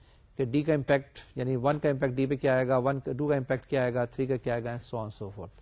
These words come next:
یہ آپ کے پاس ٹیبل پہ آ رہا ہے۔ For business D alone، تو ہمارے پاس کیا چیز ہے؟ لیفٹ ہینڈ سائڈ پہ دیکھا ہم نے، لکھا ایس، وہی اسٹیٹس ہیں، ایس زیرو، ون، ٹو، تھری، فور، فائیو، سکس، اب آپ کے پاس یہ ایف ون اسٹار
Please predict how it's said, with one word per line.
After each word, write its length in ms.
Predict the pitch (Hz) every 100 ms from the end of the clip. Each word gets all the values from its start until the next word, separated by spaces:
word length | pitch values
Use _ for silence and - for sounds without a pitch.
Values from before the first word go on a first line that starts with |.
| - - - 147
یہ 120 | 165
آپ 120 | 147
کے 60 | 147
پاس 360 | 135 160 -
ٹیبل 240 | - 135 135
پہ 100 | 139
آ 120 | 139
رہا 80 | 247
ہے۔ 60 | - - - -
For 160 | 165 143
business 420 | 156 190 160 127
D 220 | 180 180 151
alone، 160 | 123 - - -
تو 100 | 151
ہمارے 200 | 160 170
پاس 220 | 185 175
کیا 140 | 202 185
چیز 240 | 208 196
ہے؟ 80 | 208
لیفٹ 260 | 147 147
ہینڈ 120 | 165 160
سائڈ 220 | 156 151
پہ 60 |
دیکھا 220 | 156 - 196
ہم 80 |
نے، 60 | 156
لکھا 180 | 135 147
ایس، 480 | 131 156 190 - 127
وہی 240 | 131 196 -
اسٹیٹس 440 | - 175 196 -
ہیں، 100 | 196 269 - - - 147
ایس 340 | 175 - -
زیرو، 300 | 120 147 156
ون، 180 | 147 143
ٹو، 160 | 135 143
تھری، 180 | 139 143
فور، 200 | 139 127
فائیو، 220 | 135 131
سکس، 500 | - 220 - - - - _ - - _ _ _
اب 120 | 160 165
آپ 220 | 185 -
کے 60 |
پاس 480 | 202 156 143 156 -
یہ 220 | 139 147 151
ایف 320 | - 160 - 139
ون 220 | 156 160
اسٹار 440 | 151 - 135 139